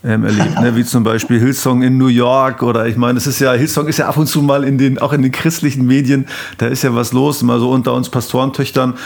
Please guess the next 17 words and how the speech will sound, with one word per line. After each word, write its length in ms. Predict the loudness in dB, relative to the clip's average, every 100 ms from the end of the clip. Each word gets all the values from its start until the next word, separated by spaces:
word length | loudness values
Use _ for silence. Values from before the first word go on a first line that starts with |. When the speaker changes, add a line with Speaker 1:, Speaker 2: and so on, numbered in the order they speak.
| -12 -4
Speaker 1:
also 180 | 0
nicht 220 | 2 2 2
mehr 280 | 0 0
und 80 | 0
nicht 180 | 0 0
weniger 380 | 0 2 0 0
als 240 | -4 -4
in 80 | -6
anderen 380 | -2 0 0 0
großen 340 | 0 -2 -2
Gemeindebewegungen. 920 | 0 0 0 0 0 0 0 0 -2 -6 -14 -18 -20 -14 -10
Ich 80 | -6
glaub, 160 | -4
da 100 | -4
sind 180 | -4 -2
sich 180 | -2 -2
alle, 280 | 0 -2